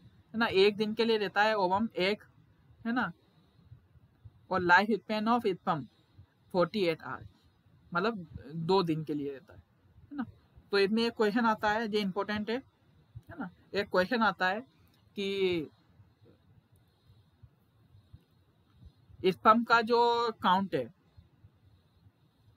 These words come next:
ये question आएगा easily question, कि life span of sperm and life span of ovum।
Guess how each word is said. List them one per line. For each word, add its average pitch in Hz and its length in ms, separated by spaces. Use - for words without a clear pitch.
ये 202 200
question 240 340
आएगा 220 200
easily 208 420
question, 208 380
कि 226 100
life 196 260
span 214 240
of 220 220
sperm 220 420
and 185 120
life 180 280
span 208 280
of 240 160
ovum। 151 320